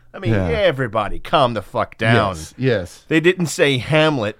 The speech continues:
Speaker 1: and then
Speaker 2: Yeah.
Speaker 1: deliver you this.
Speaker 2: Yeah.
Speaker 1: They said Batman
Speaker 2: It's not
Speaker 1: versus
Speaker 2: Hamlet
Speaker 1: Superman, Dawn
Speaker 2: versus
Speaker 1: of Justice,
Speaker 2: Yeah.
Speaker 1: et cetera, et cetera,
Speaker 2: It's not
Speaker 1: et cetera.
Speaker 2: Hamlet versus Macbeth,
Speaker 1: <laughs> Yeah.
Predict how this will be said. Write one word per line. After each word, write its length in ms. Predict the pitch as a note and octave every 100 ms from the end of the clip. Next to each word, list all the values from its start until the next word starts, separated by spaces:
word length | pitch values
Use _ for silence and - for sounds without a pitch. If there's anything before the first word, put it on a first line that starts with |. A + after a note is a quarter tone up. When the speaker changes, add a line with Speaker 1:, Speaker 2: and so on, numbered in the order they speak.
| _ _ _ -
Speaker 1:
and 120 | C3+
then 120 | C#3
Speaker 2:
Yeah. 40 | G#2+
Speaker 1:
deliver 300 | C3 C3 A#2
you 180 | G#2+
this. 400 | F#2 C3+ G#2 - -
Speaker 2:
Yeah. 160 | B2+
Speaker 1:
They 60 | G2+
said 280 | F3+ C#3+ F#2+ -
Batman 320 | C3 D3+ D#3+
Speaker 2:
It's 100 | D3
not 180 | F3 E3+
Speaker 1:
versus 120 | C#3
Speaker 2:
Hamlet 280 | D3 C#3+ C#3+
Speaker 1:
Superman, 120 | D3
Dawn 180 | B2 C#3+
Speaker 2:
versus 140 | D3 A#2+
Speaker 1:
of 60 |
Justice, 440 | C3+ C#3 C#3+ C#3+ C#3
Speaker 2:
Yeah. 80 |
Speaker 1:
et 120 | A#2+ F#2+
cetera, 460 | D3+ C#3+ C3+ C3
et 100 | C3
cetera, 260 | - C3+ -
Speaker 2:
It's 160 | C#3+ B2+
not 200 | D3 B2
Speaker 1:
et 20 |
cetera. 140 | F#2+ C3
Speaker 2:
Hamlet 400 | C3 B2+ B2 A2
versus 520 | A2 A#2+ - A2+ G2
Macbeth, 540 | A2+ - G#2+ A#2+ A2+
Speaker 1:
<laughs> 180 | - -
Yeah. 160 | D3